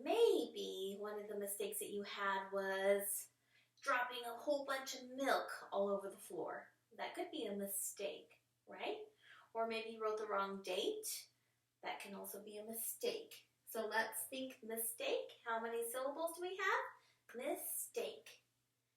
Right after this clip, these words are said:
Two. Now where would I break it up? You guys are awesome.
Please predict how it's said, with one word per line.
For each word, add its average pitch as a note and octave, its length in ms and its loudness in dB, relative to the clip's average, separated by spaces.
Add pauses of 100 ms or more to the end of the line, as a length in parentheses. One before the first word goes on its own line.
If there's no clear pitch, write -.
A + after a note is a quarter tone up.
(220)
Two. C#4 360 -2 (360)
Now G3+ 200 -6
where G3+ 220 -2
would G#3+ 100 -6
I G#3 360 -4
break G#3 240 -6
it A#3 80 -4
up? - 180 -2 (1300)
You - 80 -18
guys - 180 -6
are - 160 -14
awesome. - 500 -6